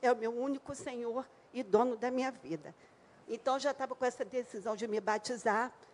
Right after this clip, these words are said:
No último culto, no primeiro culto de maio, é, eu resolvi, é,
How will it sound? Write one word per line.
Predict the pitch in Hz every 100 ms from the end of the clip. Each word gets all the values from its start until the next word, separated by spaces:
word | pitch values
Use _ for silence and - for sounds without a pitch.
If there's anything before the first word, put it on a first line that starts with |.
| _ -
No | 226 233
último | 226 233 277 - 277 254 -
culto, | 247 285 - - 190 - -
no | 226 240
primeiro | 240 262 294
culto | 285 262 269 247
de | 202
maio, | 233 202 208 240 269 277 - - - - - - - -
é, | 208 214 208 214
eu | 233 240
resolvi, | 202 233 262 202 220 247 262 - - - -
é, | 220 214 208